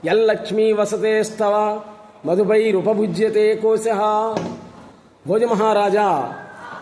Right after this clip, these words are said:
లక్ష్మీ నివాసమైనటువంటి కోశాగారం తుమ్మెదలు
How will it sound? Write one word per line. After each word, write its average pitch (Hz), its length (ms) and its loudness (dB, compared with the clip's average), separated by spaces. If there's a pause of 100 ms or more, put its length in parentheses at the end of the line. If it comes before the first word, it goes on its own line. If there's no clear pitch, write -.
(180)
లక్ష్మీ 165 360 -2
నివాసమైనటువంటి 208 1200 0
కోశాగారం 185 840 0 (1000)
తుమ్మెదలు 233 600 2